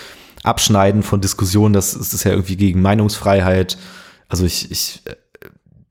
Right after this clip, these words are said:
breche es jetzt sehr hart runter, ohne dass ich's gelesen hab. Ähm, genau, und der dann natürlich auch zu einer Reaktion geführt hat, die, ähm, dann wieder als Cancel Culture bezeichnet wurde, sozusagen.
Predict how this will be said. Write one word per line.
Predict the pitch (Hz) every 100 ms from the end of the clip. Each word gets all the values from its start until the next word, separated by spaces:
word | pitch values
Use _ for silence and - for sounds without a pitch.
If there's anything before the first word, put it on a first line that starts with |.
| - - _ _ - _
breche | - 107
es | -
jetzt | 101 -
sehr | 104 95
hart | 101 -
runter, | 101 101
ohne | 98 101
dass | 98 92
ich's | 101 -
gelesen | 104 110 101
hab. | 104 107 - - - - - _ _
Ähm, | 104 101 98 98 101 101 - _ _ _ _ _ _ _ _ - - - _ _
genau, | - 104 92
und | 95
der | 104
dann | 104 101
natürlich | 98 - 101 98
auch | 107
zu | 110
einer | 98 92
Reaktion | 92 90 110 101
geführt | 98 104 101
hat, | 104 - -
die, | 98 95 101
ähm, | 95 92 92 92 92 - - - _
dann | 95 92
wieder | 95 98
als | - 90 -
Cancel | 90 92 90
Culture | - 85 87
bezeichnet | 85 - 92 - 80
wurde, | - 87 -
sozusagen. | 95 - - 131 104 87